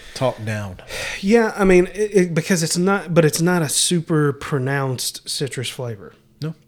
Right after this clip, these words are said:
Speaker 2: It's a citrus note,
Speaker 1: Yeah.
Speaker 2: if you will. And it's, and, um, it's not super duper hoppy, so you don't get a lot of that kind of bitterness sometimes you get.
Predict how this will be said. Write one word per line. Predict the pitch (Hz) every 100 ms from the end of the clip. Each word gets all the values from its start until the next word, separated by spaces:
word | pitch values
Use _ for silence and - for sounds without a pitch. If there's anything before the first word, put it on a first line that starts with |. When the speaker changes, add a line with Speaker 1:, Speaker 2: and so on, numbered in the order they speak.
| _
Speaker 2:
It's | 143 -
a |
citrus | - 180 - 139 131
note, | 127 131 117 - 110
Speaker 1:
Yeah. | 95 135
Speaker 2:
if | 135
you | 113
will. | 113 104 - _ _ _ - - _ - -
And | 131
it's, | 127 - - -
and, | 131
um, | 127 123 120 - _ _ _ _ - - - _
it's | -
not | 151 139
super | - 147 135
duper | 143 143 117
hoppy, | - 123 135 151 147 139
so | 123 131
you | 127
don't | 139 139
get | 139
a |
lot | 131 131 135
of |
that | 123 120 _ _ -
kind | 131
of | 113
bitterness | 117 139 143 143
sometimes | - 143 131 139 139
you |
get. | 135 151 147